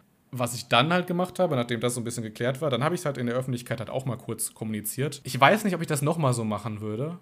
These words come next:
aber ich glaub, es war schon irgendwie richtig, dass ich halt auch einfach mal der Öffentlichkeit sage, „Hey, ab ersten März bin ich, äh, Manga-Cult-Redakteur“,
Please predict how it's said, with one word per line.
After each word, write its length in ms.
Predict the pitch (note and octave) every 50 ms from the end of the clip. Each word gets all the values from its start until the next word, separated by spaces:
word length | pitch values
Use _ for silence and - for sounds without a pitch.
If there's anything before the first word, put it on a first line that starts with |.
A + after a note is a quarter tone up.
| _ _ _
aber 140 | - B2+ A#2+
ich 140 | B2 - -
glaub, 240 | A#2 A#2 C#3+ -
es 160 | - C3 - C3
war 80 | B2+
schon 420 | B2+ - - - C#3+ D#3 D#3 - - -
irgendwie 640 | - C3 C3+ E3 E3 - - - - C3+ C3 C3 C3+ C#3+ A#2+ A#2
richtig, 500 | A#2+ B2 B2 - - F#3+ F#3+ - - -
dass 140 | - A#2+ -
ich 40 |
halt 120 | - C3+ C#3+
auch 80 | C3+
einfach 120 | C#3 C3+ C#3
mal 60 | C3+
der 140 | B2 - C#3
Öffentlichkeit 440 | C#3 - E3 C3 - - A#2 A2 -
sage, 260 | - A2+ A2 A2 G#2+
„Hey, 180 | A2 C3+ C3+
ab 140 | A#2+ A#2+ - -
ersten 300 | A#2+ A#2+ B2 - - A#2
März 260 | A2+ A#2 B2 B2+ -
bin 160 | - - A2+
ich, 240 | A2+ A2+ A#2+ - -
äh, 80 | B2 A2+
Manga-Cult-Redakteur“, 840 | A2+ B2 C#3 C3 - - G#2+ G#2 A2 A2 G#2 G#2+ G#2 - - A#2+ A#2+